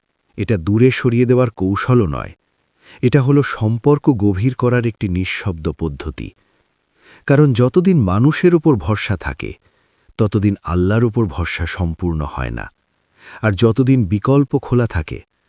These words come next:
ততদিন আত্মসমর্পণ পূর্ণতা পায় না। এই সময়টায় তুমি হয়তো খুব একা বোধ করছো, মনে হচ্ছে কেউ নেই, কিছু নেই, কিন্তু আসলে ঠিক তখনই আকাশ সবচেয়ে বেশি খোলা থাকে,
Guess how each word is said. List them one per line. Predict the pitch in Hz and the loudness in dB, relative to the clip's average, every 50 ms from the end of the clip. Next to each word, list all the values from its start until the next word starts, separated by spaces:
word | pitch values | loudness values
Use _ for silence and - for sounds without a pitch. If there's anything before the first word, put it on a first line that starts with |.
| _ _ _ _ _ _ _ | _ _ _ _ _ _ _
ততদিন | - 113 110 - 110 98 107 107 - - | 0 0 2 2 2 2 0 0 -2 -4
আত্মসমর্পণ | 87 95 98 - _ - 143 120 - - 95 87 87 85 76 - 85 80 76 | -4 -4 -4 -4 _ -2 -2 -2 -2 -2 -2 0 -2 -2 -4 -4 -6 -6 -4
পূর্ণতা | - - 80 78 76 73 69 - 60 60 | -4 -4 -4 -4 -4 -6 -6 -8 -10 -10
পায় | - 67 62 62 60 | -8 -8 -8 -8 -8
না। | 58 53 - - - _ _ _ _ _ _ _ _ _ _ _ _ _ _ _ _ _ - | -10 -12 -14 -14 -16 _ _ _ _ _ _ _ _ _ _ _ _ _ _ _ _ _ 4
এই | 156 165 156 | 4 4 4
সময়টায় | - - 147 151 160 175 180 - 185 185 | 2 0 -2 0 0 0 0 0 -2 -2
তুমি | - - 156 160 147 | 0 0 0 0 0
হয়তো | 123 147 147 - 147 127 - | 0 -2 -2 -2 -4 -6 -6
খুব | - - - 143 160 123 | -6 0 4 4 4 4
একা | 101 85 - - 80 | 2 0 -2 -4 -4
বোধ | 69 76 78 - - | -4 -4 -6 -6 -6
করছো, | - 69 69 - - - 60 - _ _ _ _ _ _ _ _ _ _ _ - - - | -8 -8 -6 -6 -6 -8 -8 -12 _ _ _ _ _ _ _ _ _ _ _ -16 -6 -2
মনে | 107 107 101 98 | 0 0 2 2
হচ্ছে | 90 92 - - - 92 - | 0 0 -2 -2 -4 -4 -4
কেউ | - 90 92 101 117 120 | -2 0 2 2 4 2
নেই, | 95 87 85 80 69 62 - _ _ _ _ _ _ | 2 0 0 -2 -4 -6 -10 _ _ _ _ _ _
কিছু | - 101 90 - - - 117 | -8 -4 -4 -2 -2 0 -2
নেই, | 85 73 73 73 82 98 - _ _ _ _ _ _ _ _ _ _ _ _ - | -2 -2 -2 -4 -6 -8 -10 _ _ _ _ _ _ _ _ _ _ _ _ 0
কিন্তু | - 165 156 143 165 | 2 2 2 4 2
আসলে | 131 123 - - - 165 170 160 - | 0 0 -2 0 0 0 0 -2 -2
ঠিক | - - 170 - - - | -4 -6 -6 -6 -4 -4
তখনই | 107 104 - - - 170 127 78 67 65 - _ _ _ _ _ _ _ - | -2 -2 -2 0 0 0 0 -2 -4 -6 -10 _ _ _ _ _ _ _ -8
আকাশ | 82 90 90 - 110 107 98 - - - | -6 -6 -2 -2 0 0 0 -2 -4 -6
সবচেয়ে | - - 131 - _ - - 113 78 90 | -6 -6 -6 -6 _ -4 -2 -2 0 0
বেশি | 82 85 85 - - 107 | 0 -2 -2 -2 -4 -6
খোলা | - - - 78 71 65 | -6 -4 -2 -2 -2 -4
থাকে, | 64 - - - - - | -4 -8 -10 -12 -12 -14